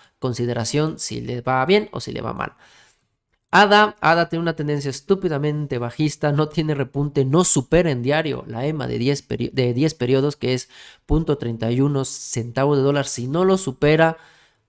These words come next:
este año o el siguiente año, ada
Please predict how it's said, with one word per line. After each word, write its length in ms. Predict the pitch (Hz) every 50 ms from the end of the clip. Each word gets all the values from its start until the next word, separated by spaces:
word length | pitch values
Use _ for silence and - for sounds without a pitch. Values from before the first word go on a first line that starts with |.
| _ _ _ -
este 400 | - 175 190 185 - - - 160
año 500 | 160 156 160 165 165 160 160 160 - _ _ _ -
o 260 | 160 151 147 - -
el 140 | - 165 160
siguiente 420 | - 135 123 135 139 139 135 147 135
año, 360 | 135 135 135 131 131 - _
ada 540 | - 120 123 127 123 123 123 123 123 131 -